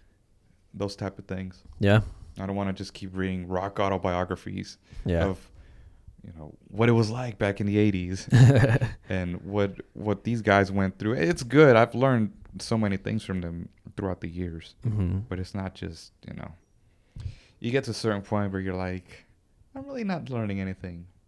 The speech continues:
Speaker 2: Mm.
Speaker 1: Uh, how am I gonna apply this to, to my life?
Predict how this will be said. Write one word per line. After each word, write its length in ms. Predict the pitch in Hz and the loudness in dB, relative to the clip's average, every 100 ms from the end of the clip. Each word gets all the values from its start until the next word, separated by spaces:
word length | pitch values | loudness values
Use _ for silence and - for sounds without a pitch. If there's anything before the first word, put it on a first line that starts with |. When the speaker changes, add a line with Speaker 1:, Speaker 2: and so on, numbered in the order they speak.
| - | -4
Speaker 2:
Mm. 280 | 98 90 - - _ - | -2 -2 -4 -12 _ -10
Speaker 1:
Uh, 300 | 95 90 87 - - - | -8 -6 -8 -12 -16 -8
how 120 | 120 | -4
am 80 | 160 | -2
I 60 | 147 | 0
gonna 160 | 120 | -2
apply 360 | 98 - 98 95 - | -4 -4 -6 -6 -10
this 320 | - 95 90 - | -10 -8 -8 -10
to, 180 | - 90 | -14 -12
to 120 | 95 | -8
my 160 | 95 | -6
life? 380 | 85 78 78 _ | -6 -10 -14 _